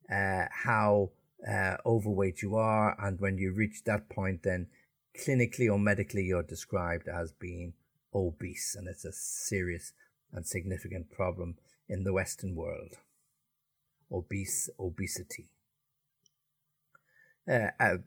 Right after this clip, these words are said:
a much better way to describe somebody would be muscular. Yeah, somebody muscular, somebody strong with well-developed muscles, somebody who spent quite a bit of time in the gym working out, uh, and likes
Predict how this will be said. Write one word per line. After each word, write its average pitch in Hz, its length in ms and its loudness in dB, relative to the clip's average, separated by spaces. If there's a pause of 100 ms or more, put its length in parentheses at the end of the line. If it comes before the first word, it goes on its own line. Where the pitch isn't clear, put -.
(120)
a 107 120 0
much 127 320 2
better 143 280 8
way 104 260 8
to - 120 -10
describe 95 560 0
somebody 101 540 0 (260)
would 104 180 0
be 110 220 4
muscular. 101 960 4 (160)
Yeah, 107 180 0
somebody 110 400 0
muscular, 135 720 2 (220)
somebody 107 360 2
strong 120 640 4
with 107 220 0
well-developed 98 800 4
muscles, 92 680 -2 (280)
somebody 92 480 0
who 98 140 0
spent 90 480 -4 (280)
quite 104 240 2
a 92 60 2
bit 98 160 0
of 85 140 -4
time 95 320 2
in 90 160 0
the 85 80 -2
gym 101 440 4
working 95 400 2
out, 104 360 2 (400)
uh, 92 300 4 (200)
and 95 300 0
likes 95 400 2